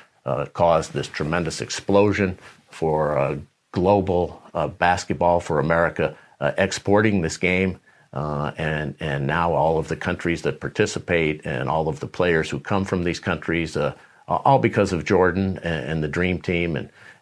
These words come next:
and there was nobody more fun, uh, to cover and to be around than Charles Barkley during all of those years. He made everybody laugh. He kept it fun. He was obviously a tremendous player.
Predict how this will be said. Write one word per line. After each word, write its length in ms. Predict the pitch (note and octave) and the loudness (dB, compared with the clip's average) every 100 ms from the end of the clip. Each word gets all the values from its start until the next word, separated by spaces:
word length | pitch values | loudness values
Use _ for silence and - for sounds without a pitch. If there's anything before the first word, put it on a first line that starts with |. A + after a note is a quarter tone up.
| D2+ | -4
and 360 | D#2+ D#2+ D2+ | -2 -2 0
there 100 | G2+ | 2
was 160 | G2 F2+ | 4 4
nobody 420 | A2 D3+ E3 D3 | 6 6 6 6
more 220 | B2+ A#2+ | 6 6
fun, 420 | A2+ A2+ F2+ D2 - _ _ _ - | 6 4 4 2 -4 _ _ _ -6
uh, 440 | D#2+ D#2 D#2 D2 - D#2 | -2 0 0 -2 -6 -4
to 120 | F2+ | -4
cover 440 | D#2+ G2+ F2+ F#2 F#2 | 0 2 4 4 4
and 180 | D#2 C#2+ | 2 -2
to 60 | D2+ | 0
be 160 | F2 | 2
around 460 | D#2+ D#2 D#2+ D#2+ C#2+ | 2 2 2 0 -2
than 120 | D2+ | -2
Charles 320 | C#2+ E2+ D2 | 0 2 2
Barkley 420 | - D2+ C#2+ D2+ | 0 0 0 -2
during 280 | C#2 C#2 C#2+ | -2 -2 0
all 180 | C2+ D2+ | 0 0
of 100 | C#2+ | 0
those 220 | D2 D#2 | -2 -2
years. 260 | D#2+ D2+ C#2+ | -2 -2 -2
He 60 | D2 | -2
made 200 | D2+ D2+ | -2 0
everybody 400 | F2+ E2+ E2+ D#2+ | 2 2 2 2
laugh. 400 | F2 E2 E2+ D#2 | 2 4 4 2
He 80 | C#2+ | -4
kept 300 | F2 E2 D#2 | -4 -4 -4
it 100 | D2+ | -2
fun. 380 | E2 D#2 D2+ - - - - | 0 0 -2 -6 -20 -20 -10
He 140 | D2+ | -6
was 140 | D#2 D2+ | -2 0
obviously 460 | D#2+ D2 D2+ D#2 | 2 2 0 -2
a 60 | C#2+ | -2
tremendous 440 | - D2 F2 C#2+ | -2 0 0 -2
player. 480 | - G#2 F2 D2 C#2+ | -2 2 4 2 -2